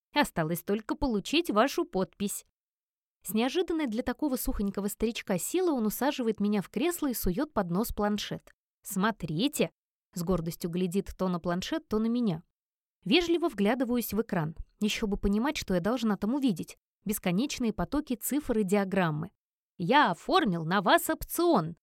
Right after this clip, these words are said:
Мистер Рич сейчас лопнет от гордости. «Здорово!» На всякий случай осторожно киваю и поспешно улыбаюсь, но провести этого проницательного старика не так-то просто.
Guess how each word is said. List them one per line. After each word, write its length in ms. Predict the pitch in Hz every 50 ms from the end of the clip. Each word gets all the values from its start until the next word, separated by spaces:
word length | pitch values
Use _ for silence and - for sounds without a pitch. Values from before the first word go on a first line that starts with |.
| _ _ _ _ _ -
Мистер 340 | 185 196 190 - - 175 160
Рич 240 | 180 269 302 - -
сейчас 480 | - 175 160 - 202 254 285 - -
лопнет 360 | 170 170 - - 233 226 -
от 120 | 226 220 220
гордости. 580 | 208 240 196 160 147 156 - - - - 190 - _ _ _ _ _ _ _ _ _ -
«Здорово!» 560 | 226 185 175 180 156 156 160 165 185 269 269 _ _ _ _ _ _ _ _
На 100 | - 202
всякий 300 | 226 - - 190 - -
случай 320 | 170 - 254 311 320 - 262
осторожно 480 | 220 - - 220 214 240 247 214 233
киваю 420 | 220 - 262 214 202 160 160 - - _ _ _ _ _ -
и 80 | 285
поспешно 560 | 330 - 196 - - - 208 254 - - 277 277
улыбаюсь, 560 | 285 294 294 220 185 160 165 - - - _ _ _ _ _ -
но 100 | 359 330
провести 420 | - 196 180 202 196 - - 269
этого 260 | 262 254 - 185 185
проницательного 760 | - - 202 208 233 220 - 247 214 190 - 180 180 185 185
старика 440 | 208 - - 208 220 254 - - 359
не 140 | 339 277 226
так-то 320 | - 262 247 - - -
просто. 460 | - - 247 185 160 - - - -